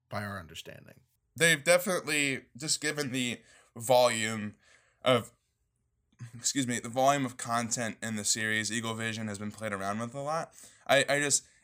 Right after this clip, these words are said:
Speaker 2: originally, you know, it was, like, the sixth, the, the sixth sense that they hid from everyone, and, and the Isu have it, but, but only certain, uh, very directly related Isu, or, or sorry, very directly humans related to the Isu, like, can possess it.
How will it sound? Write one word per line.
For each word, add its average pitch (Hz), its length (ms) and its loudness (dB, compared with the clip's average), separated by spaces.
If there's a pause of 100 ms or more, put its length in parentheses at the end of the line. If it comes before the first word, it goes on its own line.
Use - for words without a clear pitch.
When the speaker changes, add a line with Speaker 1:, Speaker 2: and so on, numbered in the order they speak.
(140)
Speaker 2:
originally, 139 880 2
you 123 80 -2
know, 120 100 0
it - 120 -4
was, 117 460 2
like, 110 240 0 (100)
the 117 140 -8
sixth, - 640 0 (180)
the, 120 200 -8
the 117 120 -6
sixth - 480 0
sense 117 400 2
that 107 160 -6
they 104 200 -2 (180)
hid 120 240 -4
from 110 160 -8
everyone, 101 600 -4
and, 95 160 -8 (300)
and 104 160 -2
the 107 100 -6
Isu 143 360 0
have 131 240 4
it, 117 120 -2
but, 113 140 -10 (100)
but 117 200 -4 (200)
only 160 220 4
certain, 143 480 2 (380)
uh, 127 240 4 (100)
very 151 280 0
directly 135 500 -2
related 123 540 -2
Isu, 120 520 -2 (280)
or, 117 260 2
or 117 120 -4
sorry, 113 360 2 (220)
very 143 140 2
directly 135 480 2
humans 135 440 -6
related 139 360 0
to 139 60 -4
the 117 120 -6
Isu, 113 460 -2
like, 101 280 0
can 113 180 -4
possess 107 480 0
it. 101 160 -6